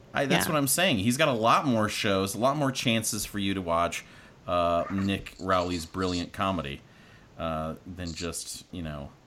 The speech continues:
Speaker 1: listening to this thing.
Speaker 2: And if he can't make it to Chicago, hopefully in May, he'll be in Omaha.
Speaker 1: Right.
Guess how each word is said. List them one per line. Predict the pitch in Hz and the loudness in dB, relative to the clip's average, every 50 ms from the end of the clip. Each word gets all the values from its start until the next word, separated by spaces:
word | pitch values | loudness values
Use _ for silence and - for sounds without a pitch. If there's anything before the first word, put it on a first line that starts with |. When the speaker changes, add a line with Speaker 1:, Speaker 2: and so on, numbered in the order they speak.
| - - - | -20 -18 -12
Speaker 1:
listening | - 90 87 82 - - 87 82 73 | -8 -8 -6 -4 -4 -6 -6 -6 -8
to | 78 | -8
this | 73 82 82 - - | -8 -6 -6 -6 -6
thing. | - - 71 - - - - - - - - - - - - - - - - - | -8 -10 -14 -16 -18 -20 -20 -20 -20 -20 -20 -20 -20 -20 -20 -20 -20 -8 -2 2
Speaker 2:
And | 202 208 | 4 4
if | 202 - | 4 4
he | 196 | 4
can't | 202 226 214 196 226 | 6 6 6 8 6
make | 247 233 | 6 4
it | - - | 4 4
to | - 277 | 4 4
Chicago, | - 233 269 254 220 202 202 196 190 190 196 190 | 4 4 6 6 6 6 6 6 6 6 4 4
hopefully | - 226 220 226 - - 220 202 208 208 214 208 - - | 4 4 4 4 2 4 6 6 8 6 6 4 4 4
in | 208 202 | 6 8
May, | 190 180 175 175 170 170 - - - - - - - - - - - | 8 8 8 8 6 4 2 -4 -16 -18 -18 -20 -20 -20 -20 -4 0
he'll | - 170 | 2 4
be | 160 170 160 170 170 - - - - - - - - - - | 6 8 8 8 6 4 0 -8 -16 -18 -20 -20 -16 0 4
in | 170 160 | 6 6
Omaha. | 160 170 165 160 156 156 151 - - - - _ | 8 8 8 8 6 6 4 2 -4 -12 -14 _
Speaker 1:
Right. | 107 110 101 80 73 | 0 0 2 0 -2